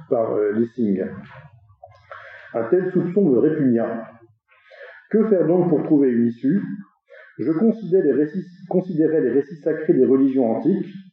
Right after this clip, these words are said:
que personne ne songe plus à prendre au sens surnaturel avec Hérodote, ni à expliquer naturellement avec Évémère, ni à donner pour imposture avec le zèle emporté des pères de l'Église,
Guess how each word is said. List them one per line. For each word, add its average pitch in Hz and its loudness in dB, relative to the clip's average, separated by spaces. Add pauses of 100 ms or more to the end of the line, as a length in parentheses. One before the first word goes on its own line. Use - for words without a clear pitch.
(140)
que 135 0
personne 170 0
ne 127 2
songe 131 -2 (100)
plus 175 0
à 117 2
prendre 135 0
au 107 0
sens 123 -2
surnaturel 135 0
avec 107 -2
Hérodote, 110 0 (480)
ni 139 0
à 143 2
expliquer 147 -2
naturellement 131 0
avec 104 -2
Évémère, 110 -2 (300)
ni 160 4
à 151 4
donner 151 2
pour 131 2
imposture 139 0 (280)
avec 123 0
le 117 2
zèle 120 -2
emporté 135 2
des 117 2
pères 143 2
de 120 4
l'Église, 104 -2